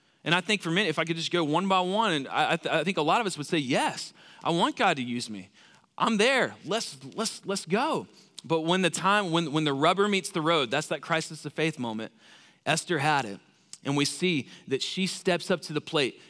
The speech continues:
and she trusts God in his timing. Even though she said yes, she said, "God, my yes is on the table." Have you ever had that kind of moment?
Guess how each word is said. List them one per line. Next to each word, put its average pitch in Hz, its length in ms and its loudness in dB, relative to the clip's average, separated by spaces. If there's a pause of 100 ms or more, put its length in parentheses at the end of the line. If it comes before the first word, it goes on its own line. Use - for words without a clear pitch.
and 135 120 -2
she 143 160 -6
trusts 180 680 -4
God 151 340 4
in 139 100 0
his 131 240 -2
timing. 165 540 0 (180)
Even 208 260 4
though 220 120 6
she 214 240 0
said 202 260 0
yes, 185 220 4
she - 160 -4
said, 185 360 0 (200)
"God, 202 380 6 (220)
my 170 160 6
yes 156 360 2
is 180 120 -2
on 180 120 2
the 170 60 0
table." 143 420 0 (400)
Have 151 80 -4
you 156 60 0
ever 160 100 2
had 165 140 2
that 160 120 -2
kind 170 140 0
of 160 60 -2
moment? 170 320 -4